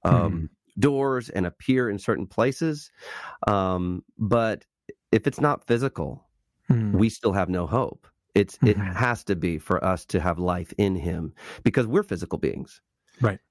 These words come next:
Speaker 1: And we need to be raised. Like, if we're in Christ now, we've been raised with him spiritually, of course, but we're waiting for the physical resurrection at the
Speaker 2: Mm-hmm.
Speaker 1: end of all things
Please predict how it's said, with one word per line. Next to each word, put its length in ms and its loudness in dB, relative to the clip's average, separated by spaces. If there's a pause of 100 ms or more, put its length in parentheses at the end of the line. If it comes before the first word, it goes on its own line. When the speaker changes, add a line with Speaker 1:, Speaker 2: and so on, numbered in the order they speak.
(140)
Speaker 1:
And 480 2
we 340 0
need 200 -2
to 60 -8
be 120 -2
raised. 500 -2
Like, 220 0 (200)
if 140 0
we're 160 2
in 60 -4
Christ 400 -2
now, 200 0
we've 220 -2
been 160 -2
raised 240 0
with 100 -4
him 100 -2
spiritually, 600 -2
of 100 -8
course, 440 -4 (480)
but 140 2
we're 260 0
waiting 360 -2
for 460 -2 (100)
the 100 2
physical 580 -2
resurrection 880 -2
at 160 -2
the 120 0
Speaker 2:
Mm-hmm. 80 2
Speaker 1:
end 180 0
of 160 -4
all 180 0
things 720 -2